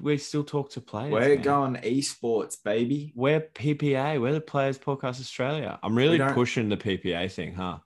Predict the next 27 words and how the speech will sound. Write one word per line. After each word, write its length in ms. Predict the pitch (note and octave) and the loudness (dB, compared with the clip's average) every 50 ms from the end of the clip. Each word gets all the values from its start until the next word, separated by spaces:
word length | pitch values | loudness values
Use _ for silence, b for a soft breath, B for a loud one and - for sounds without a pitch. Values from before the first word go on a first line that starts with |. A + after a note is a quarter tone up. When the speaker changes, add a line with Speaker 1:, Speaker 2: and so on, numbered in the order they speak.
| _ - | _ -18
Speaker 2:
Yeah. 600 | F#2+ - F2+ F#2 F2+ F2+ F2+ F2+ F2+ F2 F2 F2 F2 F2 _ - F2 F2 F#2+ - - G#2+ | -12 -8 -6 -4 -4 -4 -4 -4 -6 -8 -10 -14 -18 _ _ -8 -8 -8 -8 -10 -10 -6
Speaker 1:
Yeah. 300 | G2+ G2 G2+ G2+ G2 F#2 - _ _ _ _ _ _ | -2 -2 -2 -2 -4 -6 -10 _ _ _ _ _ _
Mm, 260 | B2+ B2 B2 B2 B2 - _ - | -6 -4 -4 -4 -6 -10 _ -10
that's 180 | F3+ F3+ - | -8 -4 -2
all 60 | D3+ | -2
right. 140 | C#3+ F3 F#3+ F3+ - | -2 -2 -4 -10 -14
We'll 100 | E3 D#3+ | -16 -8
talk 220 | - D#3+ C#3 - | -4 -2 -2 -2
Speaker 2:
Mm. 20 | B2 | -2
Speaker 1:
about 220 | A2 G#2+ G#2+ B2+ | -4 -4 -4 -4
it. 60 | - - | -8 -8
We'll 100 | D#3+ D#3+ | -12 -12
talk 260 | D#3+ - A2+ F#2+ - | -6 -6 -6 -6 -4
about 180 | G2 G2 G2+ G#2 | -4 -4 -4 -4
it. 80 | - B B B B B B B B B - | -6 B B B B B B B B B 4
That's 260 | G#3 G#3 G3+ G3+ - | 4 4 4 4 4
all 140 | F#3+ F3 D3+ | 6 6 6
good. 260 | C3+ D#3 E3 E3 D#3+ | 6 6 6 4 4
Did 100 | - F#3+ | 2 0
we 120 | A3+ C#4 C4 | 2 4 4
have 160 | B3 A#3+ A#3 | 4 4 2
a 40 | G#3+ | 0
sign-off 500 | - - F#3 E3+ E3+ F3 F3 F3 F3 - | 0 2 2 4 4 4 2 0 0 0
thing? 300 | - F#3+ G3+ C4+ D#4 - _ _ _ _ _ _ _ _ _ _ _ _ - | 0 0 2 0 -2 -6 _ _ _ _ _ _ _ _ _ _ _ _ 0
We 80 | C#3+ C3+ | 2 2
did, 260 | B2+ C#3+ C3+ A2 G2+ | 4 6 4 4 4
hey? 300 | G#2 A2 G2+ F2 D#2+ | 2 0 0 0 -4